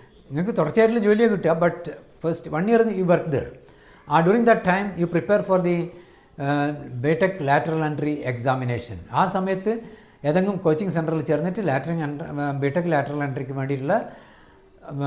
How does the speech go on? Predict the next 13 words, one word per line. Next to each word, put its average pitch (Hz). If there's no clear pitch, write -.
കോച്ചിങ്ങിന് 156
പോവുക. 139
നല്ല 135
കോളേജിലെത്തും. 180
അതിന് 151
പുറമെ 202
പഠനകാലത്ത് 175
ഈ -
ഒരു 147
കൊല്ലം 180
ഇൻഡസ്ട്രിയിൽ 175
വർക്ക് 151
ചെയ്തിട്ട് 165